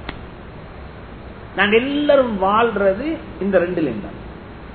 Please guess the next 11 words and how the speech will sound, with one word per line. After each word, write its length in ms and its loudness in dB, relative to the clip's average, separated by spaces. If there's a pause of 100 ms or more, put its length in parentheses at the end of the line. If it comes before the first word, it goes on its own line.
(2000)
நாங்க 220 2
எல்லாரும் 500 6
வாழ்றது 520 6
இந்த 120 2
ரெண்டுல 320 -2
தான். 160 -6
இது 160 2
ரெண்டு 360 -2
தான் 160 2
என்னோட 180 4
வாழ்க்கையில 440 2